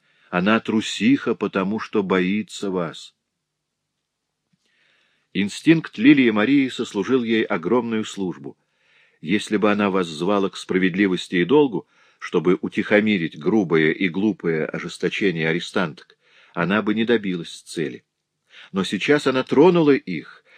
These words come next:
обращаясь к их природному великодушию, которое никогда не угасает до конца,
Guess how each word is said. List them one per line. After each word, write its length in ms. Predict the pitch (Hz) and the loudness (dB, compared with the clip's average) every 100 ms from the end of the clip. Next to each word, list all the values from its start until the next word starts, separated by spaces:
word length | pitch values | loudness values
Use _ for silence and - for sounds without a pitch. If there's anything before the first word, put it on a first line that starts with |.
| - - | -16 -2
обращаясь 680 | 90 95 92 - 135 135 - | 2 4 4 4 4 4 4
к 80 | |
их 180 | 139 - | 2 2
природному 600 | - 110 110 131 131 127 | 4 6 8 6 2 -2
великодушию, 800 | 120 117 - 117 147 139 104 82 | 0 0 0 0 0 -2 -2 -2
которое 420 | - 85 92 92 | -2 -2 2 4
никогда 580 | 95 95 104 90 98 120 | 2 2 2 2 2 2
не 120 | 113 | 0
угасает 640 | 101 92 90 - 104 92 | -2 -2 -4 -2 0 -2
до 100 | 80 | -4
конца, 520 | 82 82 73 - 156 | -6 -6 -6 0 0